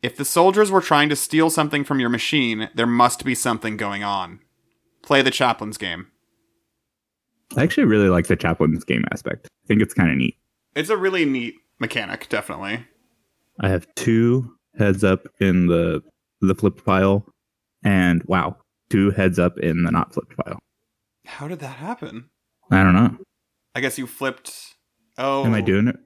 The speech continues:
Speaker 2: Am I
Speaker 1: No,
Speaker 2: doing
Speaker 1: no,
Speaker 2: it
Speaker 1: no,
Speaker 2: right?
Speaker 1: th-, th-, that makes sense. Yeah, 'cause you,
Speaker 2: Yeah.
Speaker 1: you would have flipped one heads to tails, leaving you with two in the unflipped, and then flipped two, two tails over to heads. Yeah, that makes total sense.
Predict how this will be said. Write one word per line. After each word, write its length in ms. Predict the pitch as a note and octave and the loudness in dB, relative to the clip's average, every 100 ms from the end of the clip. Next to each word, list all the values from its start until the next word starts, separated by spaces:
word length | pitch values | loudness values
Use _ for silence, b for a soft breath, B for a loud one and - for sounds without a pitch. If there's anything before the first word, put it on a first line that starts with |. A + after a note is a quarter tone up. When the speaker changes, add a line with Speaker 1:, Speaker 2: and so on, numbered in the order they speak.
| - | -4
Speaker 2:
Am 120 | G#2 | 0
I 40 | F#2+ | 2
Speaker 1:
No, 120 | F#2+ | 2
Speaker 2:
doing 100 | G2 | 2
Speaker 1:
no, 60 | G#2+ | 2
Speaker 2:
it 20 | |
Speaker 1:
no, 40 | D3 | 2
Speaker 2:
right? 80 | C#3 | 0
Speaker 1:
th-, 100 | - | -4
th-, 80 | C#3+ | -6
that 120 | F3+ | -6
makes 160 | F3+ - | -6 -10
sense. 300 | A#2 B2+ - | -12 -12 -6
Yeah, 240 | C#3+ A2 | -4 -4
'cause 220 | - C3+ | -8 -8
you, 440 | C3 B2 A#2+ A#2 - | -6 -6 -6 -8 -2
Speaker 2:
Yeah. 220 | C#3 C2+ F#2 _ - | 0 0 -2 _ -8
Speaker 1:
you 100 | C3 | -4
would 80 | |
have 100 | B2+ | -4
flipped 280 | - C3 A#2 | -4 -8 -8
one 540 | A#2+ B2 C3 C#3 C3+ - | -6 -2 -2 -2 -6 -8
heads 400 | - B2+ A#2+ A#2 | -2 -2 0 -6
to 100 | - | -8
tails, 540 | A2 A#2 A2 G#2+ A2 B2+ | -6 -4 -2 -2 -2 -2
leaving 200 | A#2 A2+ | -2 -2
you 60 | |
with 160 | G#2+ G#2+ | -4 -4
two 340 | - B2+ A#2 | -4 0 0
in 140 | A2+ A2+ | 0 0
the 140 | A2+ | 0
unflipped, 680 | A2+ A2 - G2+ - - - _ _ _ _ _ | -2 -4 -6 -8 -8 -12 -12 _ _ _ _ _
and 120 | G#2+ | -2
then 120 | A2 A2 | -2 0
flipped 220 | A2+ - | -2 -2
two, 300 | A2+ A2 - | -2 -2 -4
two 220 | - B2 | -4 -4
tails 400 | - A#2 G#2 G2+ | -2 -2 -2 -4
over 160 | G#2+ G#2 | -6 -4
to 80 | |
heads. 640 | G2+ G#2+ G#2 G2+ - - - _ _ _ _ _ _ | -2 -2 -2 -4 -8 -8 -14 _ _ _ _ _ _
Yeah, 180 | D#3 E3+ - _ _ | 0 0 -4 _ _
that 100 | B2 | -2
makes 140 | B2 - | 0 2
total 180 | C3 | 0
sense. 340 | C3+ A2+ A2 | 0 -4 -6